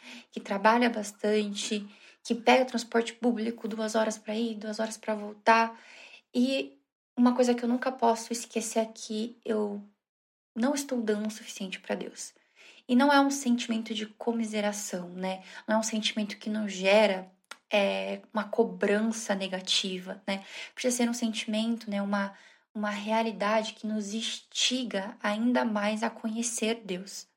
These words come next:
né? E se há algo que impede, né, nos impede de estar n-, nesse movimento,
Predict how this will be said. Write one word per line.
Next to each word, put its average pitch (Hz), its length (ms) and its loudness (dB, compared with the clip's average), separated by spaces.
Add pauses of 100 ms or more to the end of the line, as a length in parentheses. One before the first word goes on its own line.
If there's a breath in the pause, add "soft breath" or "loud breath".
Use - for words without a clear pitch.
né? 202 160 -2 (540 loud breath)
E 247 40 -6
se 277 260 2
há 254 160 8
algo 262 340 4
que - 140 -4
impede, 220 720 2 (220)
né, 196 140 -4
nos 208 200 -4
impede 226 540 -2
de 196 140 -10
estar 220 500 0
n-, 202 340 -4 (140)
nesse 196 560 -4 (140)
movimento, 202 680 -4